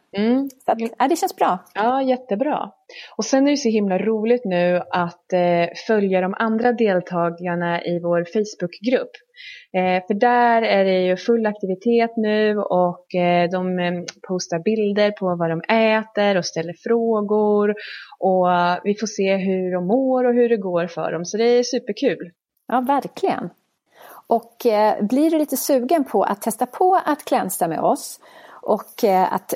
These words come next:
Speaker 2: boosta kroppen och immunförsvaret så här inför vintern, så är det ju absolut inte för sent.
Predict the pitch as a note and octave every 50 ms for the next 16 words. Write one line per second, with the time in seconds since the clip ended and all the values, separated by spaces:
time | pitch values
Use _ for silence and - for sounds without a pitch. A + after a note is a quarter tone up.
0 | G3+ - A#3 A3+ F#3+ - - G3 F#3 - F#3 F3 F3 - - - F3 F3 E3+ F3
1 | F3+ F3+ E3+ E3 - F3+ - F3+ E3 D#3+ D#3+ E3 E3 - - F3 E3+ F3 D#3 D#3
2 | D#3+ - - D#3+ D3+ D3 D#3 D#3 - - F3 G#3+ A3+ A3 - - - F#3+ F#3+ F#3
3 | F3 F#3+ - - - - - B3 A#3 A#3+ B3+ C#4 D4+ C#4 F#3 F3 - - - E3
4 | D#3+ - - E3 - F3 - - C4+ - - - - - _ - -